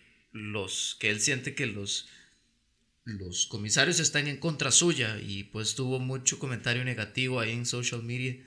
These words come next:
en redes sociales, cuando, cuando, pues, salieron esas declaraciones y la gente muy en contra de que Lewis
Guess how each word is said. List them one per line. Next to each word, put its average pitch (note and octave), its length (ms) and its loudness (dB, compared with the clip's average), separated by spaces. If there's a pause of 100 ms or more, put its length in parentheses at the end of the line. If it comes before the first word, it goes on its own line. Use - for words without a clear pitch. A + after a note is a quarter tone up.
(400)
en - 200 -10
redes A#2 180 2
sociales, B2 440 2
cuando, F#2+ 640 -6 (800)
cuando, G2+ 580 -2 (460)
pues, B2 140 6
salieron B2 360 6
esas C3 220 4
declaraciones C#3+ 880 8
y A#2+ 80 2
la F#2+ 140 -2
gente A2+ 680 2 (180)
muy A2+ 380 0
en B2 140 0
contra B2+ 460 4
de F2+ 260 0
que F#2+ 340 -6 (400)
Lewis B2 600 4